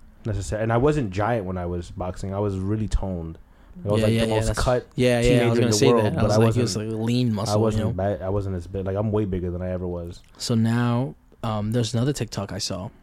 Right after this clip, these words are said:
Speaker 1: Yeah.
Speaker 2: And it was a ten-year-old on the incline bench press.
Speaker 1: Uh-huh.
Speaker 2: He was doing a hundred thirty-five pounds.
Speaker 1: That's nuts.
Speaker 2: So he was doing
Speaker 1: See, that's,
Speaker 2: forty-fives.
Speaker 1: that's way more impressive.
Speaker 2: He's, like, am I way more impressive than a three-year-old just having that heavy barbell in the back to begin with?
Speaker 1: Yeah, fuck that.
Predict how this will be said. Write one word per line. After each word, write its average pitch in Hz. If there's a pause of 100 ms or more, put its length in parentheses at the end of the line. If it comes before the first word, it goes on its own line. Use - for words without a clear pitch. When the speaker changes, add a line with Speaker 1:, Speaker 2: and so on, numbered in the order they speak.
Speaker 1:
Yeah. 95
Speaker 2:
And 120
it -
was 107
a 107
ten-year-old 139 (100)
on 117
the 107
incline 120
bench 117
press. - (360)
Speaker 1:
Uh-huh. 98 (160)
Speaker 2:
He 127
was 120
doing 120
a 107
hundred 117
thirty-five 104
pounds. -
Speaker 1:
That's 95
nuts. 80
Speaker 2:
So 113
he 120
was 117
doing 110
Speaker 1:
See, -
that's, - (220)
Speaker 2:
forty-fives. 95
Speaker 1:
that's 113
way 98
more 98
impressive. 82
Speaker 2:
He's, 117
like, 101 (320)
am 269
I 285
way 269
more 311
impressive 294
than 220
a 165
three-year-old 240
just 196
having 240
that 190
heavy 180
barbell 160
in 220
the 214
back 202
to 190
begin 147
with? 262
Speaker 1:
Yeah, 156
fuck 175
that. 85